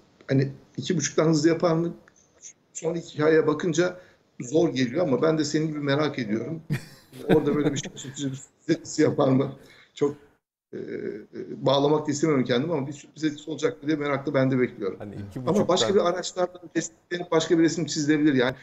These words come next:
Speaker 1: faiz dışında o sıkılaşmayı yapabilir mi?
Speaker 2: Ya vallahi faiz dışı o işte hareketleri hep geçmişte de gördük. İşte bu yeni dönemde de biraz var aslında ama bunlar hani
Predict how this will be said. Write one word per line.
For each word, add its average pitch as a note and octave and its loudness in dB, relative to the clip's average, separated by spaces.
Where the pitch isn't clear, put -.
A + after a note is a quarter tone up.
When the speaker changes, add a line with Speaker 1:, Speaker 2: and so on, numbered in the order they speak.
Speaker 1:
faiz D#3 0
dışında D#3 0
o D3+ 4
sıkılaşmayı - -4
yapabilir C3+ 0
mi? - -6
Speaker 2:
Ya A2+ -2
vallahi D3 0
faiz D3+ 4
dışı C#3 -6
o C#3 -2
işte - -14
hareketleri A#2 -2
hep - -6
geçmişte A#2+ -6
de G#2 -4
gördük. E2+ -6
İşte G#2 -10
bu C3 -2
yeni B2+ 0
dönemde A#2+ 0
de G#2 0
biraz F2+ -2
var F#2 0
aslında F2+ -6
ama D#3 -8
bunlar C3 -2
hani A2+ -8